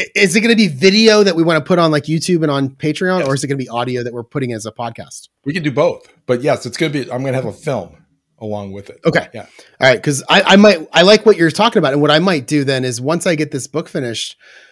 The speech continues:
Speaker 1: um, I could probably do the same thing with the twenty-seven act structure that C gave me that I worked out with her to write this. And we could probably re-, release, you know, I don't wanna get to the point where people are expecting to come out one a week, but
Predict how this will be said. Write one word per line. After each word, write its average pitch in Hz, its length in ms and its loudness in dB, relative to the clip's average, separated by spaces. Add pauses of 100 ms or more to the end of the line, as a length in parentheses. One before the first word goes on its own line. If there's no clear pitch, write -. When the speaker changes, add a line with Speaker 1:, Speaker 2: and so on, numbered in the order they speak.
(220)
Speaker 1:
um, 127 420 -2
I 160 100 0
could 190 200 -2
probably 180 240 0
do 139 80 -6
the 131 100 -6
same 143 380 -2
thing 147 500 -2
with 131 320 -4
the 117 220 -10
twenty-seven 127 680 -6
act 113 300 -10
structure 120 460 -10
that 104 200 -8
C 139 340 -6
gave 107 280 -8
me 104 100 -12
that 101 140 -14
I 104 60 -10
worked 107 260 -12
out 101 100 -12
with 110 80 -16
her 101 80 -14
to 101 80 -14
write 107 240 -10
this. 107 220 -10 (360)
And 123 120 -6
we 151 80 0
could 139 180 -4
probably 123 380 -8
re-, 113 100 -12 (240)
release, 120 540 -12
you 131 100 -14
know, 104 260 -16
I 139 60 -10
don't 165 80 -6
wanna 143 140 -8
get 135 260 -14
to 139 120 -18
the 127 60 -10
point 131 200 -14
where 113 80 -20
people 135 200 -14
are 117 40 -12
expecting 123 540 -12
to 120 100 -10
come 117 120 -16
out 107 180 -12
one 120 160 -8
a 104 40 -12
week, 139 260 -4
but 139 140 -10